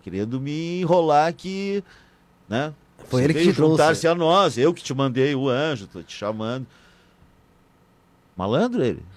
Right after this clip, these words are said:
Speaker 2: Então você conversou com ele?
Speaker 1: Claro, e aí qual foi minha resposta?
Speaker 2: Qual foi essa resposta?
Speaker 1: Que eu acho que não foi um dos seus que me chamou aqui, porque senão eu estaria debaixo do seu poder,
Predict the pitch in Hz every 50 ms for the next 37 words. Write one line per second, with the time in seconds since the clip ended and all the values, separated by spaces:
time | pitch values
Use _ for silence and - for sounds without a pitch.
0 | - - - - - - - _ - 120 127 131 151 139 135 147 156 175 185 -
1 | - 135 120 104 - 101 90 90 110 - - 214 220 247 247 180 135 127 127 139
2 | 151 151 - 185 165 135 - 190 190 185 196 185 151 175 160 - - - 160 165
3 | 180 185 - - - 117 - _ _ _ _ _ _ _ _ _ _ _ _ _
4 | _ _ _ _ _ - 127 117 - 123 113 101 - 104 98 95 - - 98 139
5 | 113 104 104 95 92 98 98 - 139 135 135 - 160 170 180 185 196 202 202 214
6 | 220 220 208 - _ _ _ _ _ _ _ _ _ _ _ _ _ _ - 92
7 | 98 117 - - - - 156 160 175 190 185 165 123 90 80 - - - _ _
8 | _ _ _ _ _ _ _ _ _ _ _ _ _ _ _ 95 104 107 107 101
9 | 101 98 95 92 92 98 87 - - - 120 139 156 143 - - - 104 95 98
10 | 92 - - 92 92 101 117 131 123 98 - - - 139 175 185 147 104 90 -
11 | - - - - - - 92 - - - - - 120 107 107 107 117 131 156 175
12 | 185 185 185 - - - 196 196 170 180 185 190 196 190 165 202 165 165 147 143
13 | 143 135 - 180 160 175 170 - - 185 165 - 196 190 165 190 202 202 185 139